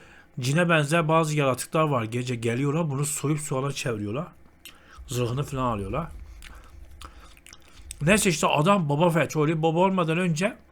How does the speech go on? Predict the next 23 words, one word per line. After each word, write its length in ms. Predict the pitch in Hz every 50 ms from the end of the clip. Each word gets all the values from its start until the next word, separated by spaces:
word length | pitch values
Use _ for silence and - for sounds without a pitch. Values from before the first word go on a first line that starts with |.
| - - _ - - - - - - - - -
stajyer 520 | - - - - 151 143 139 147 175 175 165
Boba'yken 500 | 151 131 127 120 113 - - 196 208 - - - - - - - - - - _ - - - - - - - - - - -
bu 260 | 135 139 160 165 180 160
çöldeki 440 | - 156 143 143 139 135 165 160 151
bahtsız 340 | 143 131 - - 160 156
bedeviler 520 | 151 139 127 127 120 120 123 139 147 143 127
bunu 360 | 127 123 127 127 127 127 123
yetiştirmişler. 760 | 131 120 110 104 110 104 - - 110 101 101 98 - 160 160 151 - - - - _ - _ - - - - - - - - - _ _ - - - - - -
İşte 220 | - 139 139 139 - - - - - - -
bu 300 | 139 135 135 143 147 147
bahtsız 360 | 147 143 139 - - 170 165
bedeviler 420 | 165 165 151 147 147 151 170 185 165
böyle 260 | 165 175 190 190 -
eşek 340 | 131 135 127 - 175 165 151
gibi 160 | - 151 135
ses 220 | - - 160 147 151
çıkarıyorlar 360 | - - 139 120 110 107 101
falan. 260 | 104 127 139 143 120
Eşeksi 400 | 113 104 - 123 110 - - 147
eşeksi 360 | 127 123 - 123 110 - -
anırarak 500 | - 120 120 120 120 120 135 139 123 -
konuşuyorlar. 520 | - 104 95 95 98 - - 120 143 151 151 - - - - - - - - - - - - - _ _ - - - - - - - _ -
Çölde 420 | - 170 202 208 262 269 285 339